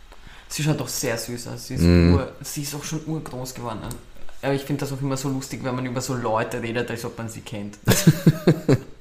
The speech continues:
Speaker 1: Auf jeden Fall, das wollte ich wissen. Und weil du,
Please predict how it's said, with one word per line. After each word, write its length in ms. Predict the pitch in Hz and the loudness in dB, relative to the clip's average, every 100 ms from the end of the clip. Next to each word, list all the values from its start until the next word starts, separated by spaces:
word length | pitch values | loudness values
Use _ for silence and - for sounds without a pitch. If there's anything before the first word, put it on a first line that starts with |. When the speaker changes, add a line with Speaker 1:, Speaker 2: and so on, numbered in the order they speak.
| - - - - - - - - - - - - 147 - | -16 -16 -16 -16 -14 -14 -8 -6 -6 -8 -12 -14 -6 -2
Speaker 1:
Auf 160 | 160 | 0
jeden 180 | 185 180 | 0 2
Fall, 180 | 175 165 | 2 2
das 220 | 165 - | 2 2
wollte 260 | 160 156 151 | 2 2 -2
ich 180 | 156 | -4
wissen. 600 | 151 147 - 127 139 180 - - - - | -4 -4 -6 -4 -4 -4 -10 -18 -16 -2
Und 320 | 185 190 202 | 2 2 2
weil 120 | 139 | 0
du, 200 | 165 165 | 0 0